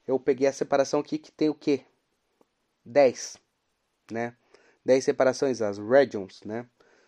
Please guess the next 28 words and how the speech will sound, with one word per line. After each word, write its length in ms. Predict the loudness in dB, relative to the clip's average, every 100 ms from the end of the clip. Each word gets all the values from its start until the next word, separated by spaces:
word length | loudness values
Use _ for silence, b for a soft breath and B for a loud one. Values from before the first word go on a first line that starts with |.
| _
No 100 | -8
caso, 220 | 0 2 2
na 60 |
verdade, 320 | 2 2 2
são 100 | 0
nove 280 | 0 2 4
regions. 560 | 6 8 6 0 -12 _
É 120 | -16
porque 260 | -16 _ -2
uma 160 | 0 -2
separação 560 | -6 -2 -2 -2 -4
aqui 160 | -4 -2
eu 100 | -2
fiz 280 | -2 -10 -10
que 320 | -6 -4 -6
pro 400 | -8 -4 -4 0
país 260 | 2 2
de 60 | 0
Gales, 340 | 0 0 0
né? 220 | -4 -10 -12 b b b b b b
Que 100 | -6
tem 160 | -2 0
alguns 320 | 0 -4 -6
times 220 | -4 -6
galeses 460 | 2 2 4 0 -2
que 180 | -10 -4
jogam 460 | 2 4 2 -6
no, 580 | -8 -8 -6 -6 -8 -10